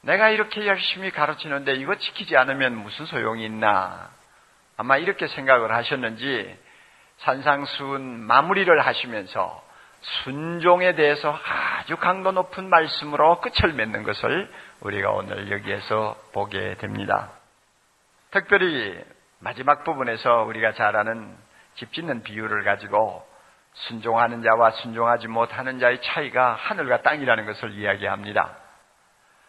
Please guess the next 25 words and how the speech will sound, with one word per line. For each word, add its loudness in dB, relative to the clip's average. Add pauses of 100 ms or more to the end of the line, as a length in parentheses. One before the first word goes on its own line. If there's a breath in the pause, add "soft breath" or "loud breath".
(640 soft breath)
순종하는 -2
사람은 2 (280)
마치 -2
자기 0
집을 -2
반석 0
위에 0
세워서 0
짓는 -8
자와 6
같다. 0 (520 loud breath)
나중에 2
절대 2
무너지지 -2
않는다. 4
그 -6
수고는 -2 (260)
영원히 0
남는다. -2 (640 soft breath)
그렇게 0
집을 -2
짓는 -8
자는 0
지혜로운 -6
자다. -4